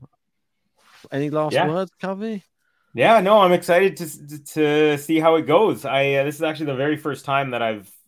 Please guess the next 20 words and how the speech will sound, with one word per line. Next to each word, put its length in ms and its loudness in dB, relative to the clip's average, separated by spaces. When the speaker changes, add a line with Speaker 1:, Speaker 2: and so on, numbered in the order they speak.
Speaker 2:
done 480 -6
one 160 -2
of 60 -10
these 240 -10
through 240 -10
the, 480 -6
the, 140 -12
the 200 -10
app 280 -10
where 160 -4
it's 100 -4
actually 320 -6
on 200 -6
record. 380 -6
So, 440 -6
uh, 40 -12
I 100 -2
actually 200 -6
have 140 -6
to 280 -4